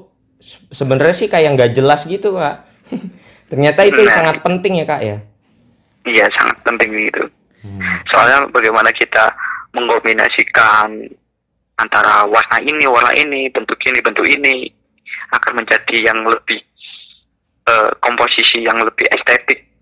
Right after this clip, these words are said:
Speaker 2: yang enak dipandang, atau yang dipersepsikan seperti apa. Itu, itu dimulai dari nirmana itu.
Speaker 1: Benar.
Speaker 2: Jadi itu sangat penting sekali.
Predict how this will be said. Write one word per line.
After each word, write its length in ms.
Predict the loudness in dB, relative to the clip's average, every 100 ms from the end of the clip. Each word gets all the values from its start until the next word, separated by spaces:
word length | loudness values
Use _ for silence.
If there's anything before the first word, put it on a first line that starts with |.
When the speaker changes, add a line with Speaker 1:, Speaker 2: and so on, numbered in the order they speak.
| _ _
Speaker 2:
yang 160 | -4 -2 0
enak 220 | -2 -4
dipandang, 720 | -4 -2 0 0 0 0 -2 _ _ _ _ _ _ _ _
atau 220 | -8 -2
yang 260 | 0 0 -4 -16 -20 -20 -18 -20 -12
dipersepsikan 760 | -8 -2 0 -2 -4 -4 -4 -4
seperti 340 | -6 -2 0
apa. 440 | 0 -2 0 2 2 -2 -8 _ _ _
Itu, 240 | _ -8 -8 -10 -18
itu 200 | -8 -4
dimulai 340 | -2 0 2 2
dari 360 | 2 0 -2 -6 _ -20 -10
nirmana 540 | -2 0 0 2 0
itu. 260 | -2 -8 -16 -16 _ _ _ _ _ _ _ _
Speaker 1:
Benar. 140 | -6
Speaker 2:
Jadi 120 | -2
itu 140 | -2 0
sangat 300 | 0 0 -2
penting 320 | -6 -6 -6
sekali. 540 | -4 -2 -2 -4 -6